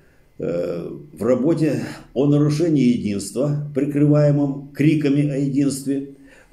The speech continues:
в мае этого года Владимир Ильич говорит: «Старые участники марксистского движения в России хорошо знают фигуру Троцкого,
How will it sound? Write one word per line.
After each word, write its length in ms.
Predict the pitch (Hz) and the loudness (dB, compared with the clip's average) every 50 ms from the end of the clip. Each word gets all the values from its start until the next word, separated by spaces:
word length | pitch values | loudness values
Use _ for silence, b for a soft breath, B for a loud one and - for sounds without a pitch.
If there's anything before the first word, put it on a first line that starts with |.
| - _ - | -20 _ -10
в 140 | 98 98 113 | -8 -4 -2
мае 300 | 127 147 143 139 135 127 | 0 0 2 2 2 0
этого 340 | 123 120 120 110 104 101 | 0 0 -2 -2 -4 -4
года 400 | 98 131 165 160 170 160 165 - - | -2 -2 0 0 0 0 -2 -6 -10
Владимир 420 | - 95 101 101 104 123 131 123 | -10 -8 -8 -6 -6 -4 -4 -2
Ильич 320 | 120 123 127 123 - - - - 87 | -2 -2 -4 -4 -8 -12 -16 -12 -6
говорит: 500 | 98 117 120 113 107 101 92 - - - - - _ _ _ _ _ - | -4 -2 0 0 0 -2 -4 -8 -12 -16 -20 -20 _ _ _ _ _ -20
«Старые 440 | - - - 139 170 180 165 131 | -16 -6 -4 -2 0 0 2 2
участники 800 | 123 120 120 - 104 95 92 - 110 117 - 117 127 135 135 139 - - b b b b b b | 2 0 0 -2 -4 -6 -6 -6 -6 -8 -6 -4 -6 -6 -6 -8 -14 -20 b b b b b b
марксистского 600 | - 113 113 113 - - 165 151 - - 123 110 98 92 | -6 -6 -6 -4 -2 -2 -2 -2 0 -2 -2 -2 0 -2
движения 440 | 104 98 - 98 98 104 113 127 | -4 -4 -2 -4 -4 -2 -2 -4
в 60 | 123 123 | -2 -2
России 540 | 120 - - - 90 98 113 123 123 123 | -4 -4 -6 -8 -6 -4 -4 -2 -4 -4
хорошо 460 | - - - 113 127 123 - 175 190 160 | -8 -8 -6 -6 -6 -4 -2 -2 -2 0
знают 420 | - 165 170 151 135 117 107 - | 0 0 0 0 0 0 -2 -2
фигуру 400 | - 120 120 113 123 123 113 110 | -2 -4 -2 0 -2 -2 -2 -2
Троцкого, 640 | - - 101 98 - - - - 135 151 160 156 | -4 -4 -6 -6 -6 -8 -6 -4 -4 -4 -4 -6